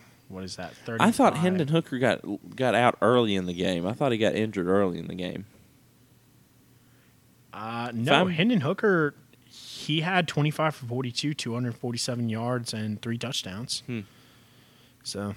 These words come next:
Speaker 1: we'll see. I mean,
Speaker 2: I mean, you, sometimes you just
Speaker 1: Brutal.
Speaker 2: run,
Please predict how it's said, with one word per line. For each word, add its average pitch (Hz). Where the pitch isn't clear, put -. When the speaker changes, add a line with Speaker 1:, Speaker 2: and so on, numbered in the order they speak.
Speaker 1:
we'll 143
see. 165
I 127
mean, 117
Speaker 2:
I 131
mean, 135
you, 175
sometimes 185
you 160
just 151
Speaker 1:
Brutal. 151
Speaker 2:
run, 135